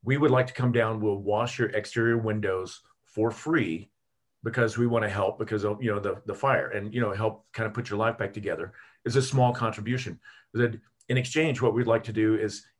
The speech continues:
anything that you wanna pay, make your check payable to Watson's Children's Shelter. We're gonna donate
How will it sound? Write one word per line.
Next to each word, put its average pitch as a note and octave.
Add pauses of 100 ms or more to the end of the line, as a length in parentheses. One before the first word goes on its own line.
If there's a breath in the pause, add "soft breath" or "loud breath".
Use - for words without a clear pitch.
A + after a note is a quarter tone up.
(120)
anything D3+
that C#3+
you C#3+
wanna C#3
pay, G#2 (100)
make A2
your A#2+
check G#2+
payable F#2+
to F#2
Watson's F2+
Children's E2
Shelter. -
We're E2+
gonna F#2
donate F2+